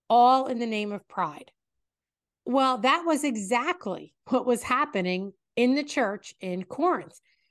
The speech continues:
Earthly wisdom, which scripture has told us over and over is just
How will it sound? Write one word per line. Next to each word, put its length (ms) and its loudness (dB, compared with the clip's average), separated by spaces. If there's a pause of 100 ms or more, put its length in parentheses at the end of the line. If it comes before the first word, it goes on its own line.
(300)
Earthly 400 2
wisdom, 540 0
which 300 -4 (100)
scripture 460 -6
has 140 -2
told 280 -2
us 160 -2
over 340 -4
and 80 -8
over 280 -8
is 200 -10
just 320 -8